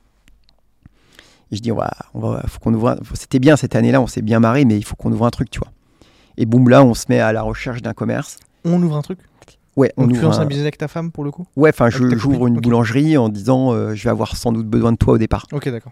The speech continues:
Speaker 1: Tu vois.
Speaker 2: Hmm.
Speaker 1: Je pense que dans le lancement, c'est, c'est vachement important, la femme, au départ. Moins maintenant, mais, euh, je sais pas, dans le commerce, euh, les premiers mois, ils sont un peu touchy, ils sont, ils sont,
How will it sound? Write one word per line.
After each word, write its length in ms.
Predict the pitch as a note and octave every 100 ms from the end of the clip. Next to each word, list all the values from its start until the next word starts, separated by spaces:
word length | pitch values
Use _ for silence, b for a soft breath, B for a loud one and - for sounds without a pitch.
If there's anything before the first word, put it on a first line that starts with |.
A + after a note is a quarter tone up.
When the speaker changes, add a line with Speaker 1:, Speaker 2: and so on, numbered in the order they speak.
| _
Speaker 1:
Tu 100 | -
vois. 100 | A2+
Speaker 2:
Hmm. 20 | - b b b b b b b _
Speaker 1:
Je 80 | -
pense 160 | -
que 80 | -
dans 160 | - A#2+
le 440 | - - - C#3
lancement, 340 | C3 C3+ - A3+
c'est, 200 | - D3+ D#3
c'est 180 | D#3 -
vachement 220 | D3 -
important, 340 | D#3+ - - C#3
la 120 | -
femme, 180 | B2+ B2
au 60 |
départ. 280 | A#2 B2 D3+
Moins 240 | - D#3 F3+
maintenant, 360 | E3 D#3 - - -
mais, 300 | B2 A#2+ A#2+
euh, 260 | A#2 A2+ A2 - b b b b
je 60 | -
sais 60 |
pas, 100 | G2 - -
dans 80 | B2+
le 40 |
commerce, 460 | B2+ C3 D3 F3 -
euh, 420 | A#2 A#2 A#2 A#2 A2+ - _ _ _ _ _ _ -
les 140 | B2
premiers 300 | - D3 C#3
mois, 220 | C#3 D3+
ils 60 | D3
sont 180 | - A#2
un 60 | A#2
peu 440 | - C3 C3 B2+ -
touchy, 320 | C3+ - D3+
ils 40 | E3
sont, 160 | - A2+ - -
ils 80 | -
sont, 180 | A#2